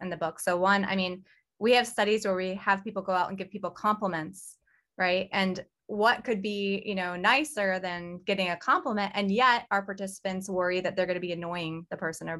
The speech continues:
bothering the person going up and giving them a compliment. Um, you know, our participants, or participants in some of my colleagues' studies,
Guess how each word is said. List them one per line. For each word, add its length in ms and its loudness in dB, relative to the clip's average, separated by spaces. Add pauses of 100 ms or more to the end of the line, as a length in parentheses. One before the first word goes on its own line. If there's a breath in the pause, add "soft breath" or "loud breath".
(100)
bothering 420 4
the 60 -8
person 440 -6
going 220 -4
up 120 -4
and 80 -10
giving 220 -8
them 120 -8
a 60 -12
compliment. 640 -8
Um, 380 0 (480 loud breath)
you 100 2
know, 560 2 (420)
our 140 4
participants, 760 -2
or 160 4
participants 480 -2
in 140 -6
some 140 -4
of 60 -4
my 100 -2
colleagues' 440 2
studies, 580 -6